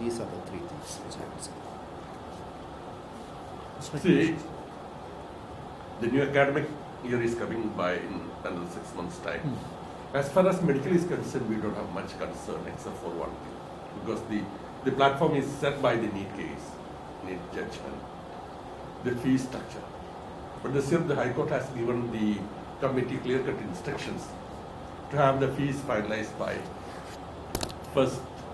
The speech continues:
Speaker 2: uh, thirty-first January. If they don't do it,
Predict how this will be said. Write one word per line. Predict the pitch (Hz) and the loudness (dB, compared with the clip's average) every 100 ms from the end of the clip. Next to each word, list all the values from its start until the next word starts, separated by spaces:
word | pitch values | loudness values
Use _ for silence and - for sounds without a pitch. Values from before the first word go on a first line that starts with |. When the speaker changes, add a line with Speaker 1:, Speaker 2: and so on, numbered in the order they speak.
| - - | -10 -6
Speaker 2:
uh, | - | 0
thirty-first | 139 - - 127 - - - 107 | 2 2 -2 -4 -6 -10 -10 -6
January. | 104 73 - - - - - - - - - - - - - - - - - - - - - 131 | -2 -2 -4 -8 -10 -10 -10 -10 -10 -10 -10 -10 -10 -10 -10 -10 -10 -10 -10 -10 -10 -10 -6 -4
If | 123 | 4
they | 147 | 6
don't | 143 139 | 8 8
do | 135 175 | 12 12
it, | - | 12